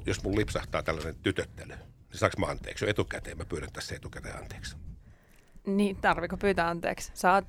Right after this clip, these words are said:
Speaker 2: saa tytötellä.
Speaker 1: Okei. No,
Speaker 2: Kyllä.
Speaker 1: mutta mennään, hei, mennään eteenpäin. Mä luin ton tarinan synopsiksen ja sitten luin näitä vähän taustoja. Tarina on siis kolmesta kaveruksesta ja kolmen perjantain pituisesta seikkailusta.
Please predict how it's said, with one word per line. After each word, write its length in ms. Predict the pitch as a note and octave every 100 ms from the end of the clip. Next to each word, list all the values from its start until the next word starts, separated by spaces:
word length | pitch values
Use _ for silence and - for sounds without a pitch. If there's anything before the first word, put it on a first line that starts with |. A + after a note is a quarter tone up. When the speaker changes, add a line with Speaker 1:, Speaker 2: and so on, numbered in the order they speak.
| - -
Speaker 2:
saa 280 | - F3
tytötellä. 500 | A#3 F3 F3 - - F3 -
Speaker 1:
Okei. 240 | C3 B2 F2+
No, 60 | - - -
Speaker 2:
Kyllä. 100 | C#3+
Speaker 1:
mutta 160 | -
mennään, 260 | G3 A3 D3 -
hei, 160 | A#2 B2
mennään 220 | G3+ D#3
eteenpäin. 360 | D#3 A2 G2 A2
Mä 60 |
luin 220 | C#3+ E3+ B2+
ton 160 | G#2
tarinan 320 | C3+ C#3+ F#2+
synopsiksen 760 | D#2+ B2+ C#3 B2+ A#2 - A#2 G#2+ - - - -
ja 60 |
sitten 260 | - - G#2+
luin 160 | G#2
näitä 200 | F#2 E2+
vähän 220 | F2+ E2+ -
taustoja. 500 | G#2+ G2+ - F2+ D#2
Tarina 340 | C3+ D3 A2+
on 100 | F#2+
siis 240 | - F2+
kolmesta 560 | - B2 B2 F#2+ - -
kaveruksesta 840 | - E2 F#2 B2 - - - - A#2+ - - - -
ja 60 |
kolmen 380 | - D#3 C#3+ A2+
perjantain 560 | - A#2+ F2+ D#2+ F#2 E2+
pituisesta 560 | F2+ - E2+ - - -
seikkailusta. 960 | - E2+ - - - - - - -